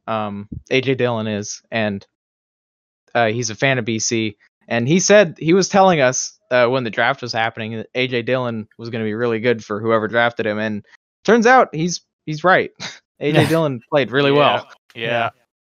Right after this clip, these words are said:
Speaker 2: So that, uh,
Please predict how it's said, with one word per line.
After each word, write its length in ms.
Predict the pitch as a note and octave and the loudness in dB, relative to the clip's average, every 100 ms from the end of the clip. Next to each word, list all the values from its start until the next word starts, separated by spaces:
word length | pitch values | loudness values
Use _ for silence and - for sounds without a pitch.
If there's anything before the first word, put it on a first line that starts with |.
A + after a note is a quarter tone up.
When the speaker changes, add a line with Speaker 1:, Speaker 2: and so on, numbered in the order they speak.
| _ _ _ _ _ _ _ _ _ _ _ _ _ _ | _ _ _ _ _ _ _ _ _ _ _ _ _ _
Speaker 2:
So 440 | - C#3 C3 B2 - D3+ | -14 -8 -6 -6 -6 -2
that, 160 | E3 | 0
uh, 420 | E3+ E3 D#3+ D3 | 2 2 2 0